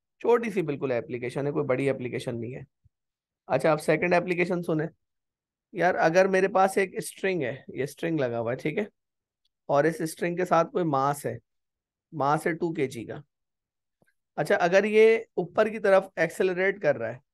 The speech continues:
मतलब ये जो mass है ये ऊपर की तरफ accelerate कर रहा है with two meter per second square,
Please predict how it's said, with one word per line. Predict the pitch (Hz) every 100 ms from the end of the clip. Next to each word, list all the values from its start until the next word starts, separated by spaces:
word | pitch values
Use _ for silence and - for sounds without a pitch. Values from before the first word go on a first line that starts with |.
| _ _ _ _ _ _ 170
मतलब | 135 151
ये | 156
जो | 165
mass | 151 135 147 175 180
है |
ये | 180
ऊपर | 170 180 170
की |
तरफ | 165 165 156
accelerate | 151 151 151 156 165
कर | 160 143
रहा | 160
है | 165
with | 156 156
two | 180 180
meter | 165 156 156 - _ _ _ _ _ _ -
per | 170
second | 175 151 160 160
square, | 151 - 127 127